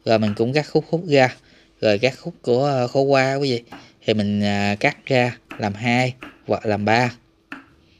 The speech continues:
Sao cho vừa ăn nha quý vị.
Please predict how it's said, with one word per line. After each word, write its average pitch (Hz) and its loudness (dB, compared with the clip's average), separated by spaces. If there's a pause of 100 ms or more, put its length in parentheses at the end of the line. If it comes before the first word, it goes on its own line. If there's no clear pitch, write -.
(720)
Sao 127 2
cho 120 2
vừa 113 0
ăn 120 -2
nha 123 -2
quý 131 -2
vị. 110 4